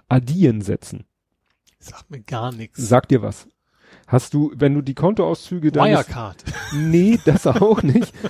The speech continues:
Speaker 1: Nee, aber wenn du so deine Kontoauszüge der letzten zwei Jahre nach dem Wort Adyen durchsuchen würdest, würdest du garantiert was finden.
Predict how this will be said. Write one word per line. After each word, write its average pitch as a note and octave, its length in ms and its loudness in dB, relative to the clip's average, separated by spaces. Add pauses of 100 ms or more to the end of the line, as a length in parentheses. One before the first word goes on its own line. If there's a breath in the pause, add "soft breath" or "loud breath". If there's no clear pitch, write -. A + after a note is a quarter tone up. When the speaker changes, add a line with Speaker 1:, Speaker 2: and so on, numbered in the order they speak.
(180)
Speaker 1:
Nee, D#3+ 220 4
aber B2+ 160 0
wenn D3 100 2
du F3 80 0
so C#3 120 -6
deine C#3+ 200 0
Kontoauszüge D3 640 -2
der C3+ 100 4
letzten C#3+ 280 -2
zwei C3 180 0
Jahre D3 320 4
nach B2+ 140 0
dem B2+ 180 -2
Wort B2+ 240 -4
Adyen C3 560 2
durchsuchen C3+ 460 -2
würdest, B2 240 -2
würdest B2+ 260 -8
du A#2 100 -10 (120)
garantiert C#3+ 480 0
was A#2+ 120 -6
finden. G2 360 -14